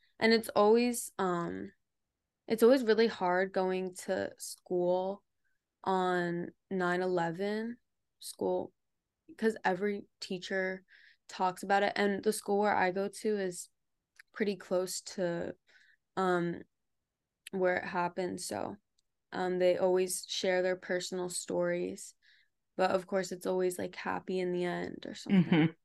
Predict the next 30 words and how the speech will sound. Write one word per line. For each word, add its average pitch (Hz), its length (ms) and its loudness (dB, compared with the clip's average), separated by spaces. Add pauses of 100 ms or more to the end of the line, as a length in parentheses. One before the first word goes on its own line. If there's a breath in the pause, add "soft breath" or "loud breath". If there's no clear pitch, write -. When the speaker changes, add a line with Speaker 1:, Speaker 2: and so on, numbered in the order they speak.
(320)
Speaker 1:
So - 160 -18
they're 214 160 6
always 202 600 2
saying 190 480 -2
things 190 380 -4
like, 180 320 -6 (1040)
"Oh, 202 200 4
my 185 200 4
friend, 180 640 0 (460)
she - 300 -4
woke 180 280 2
up 180 220 -2
late 180 320 -2
for 185 200 -4
work." 170 420 -6
It's - 280 -10 (340)
always 196 480 -2
very 190 300 0
similar 180 440 -4
stories. - 760 -12 (400 soft breath)
And 202 80 -2
it 190 120 -2
kind 196 260 -2
of 202 140 -6 (440)
feels 185 320 -4
like 180 340 -6 (840)
my 180 280 0
story 180 340 -4
is, 175 80 -6
like, 180 180 -4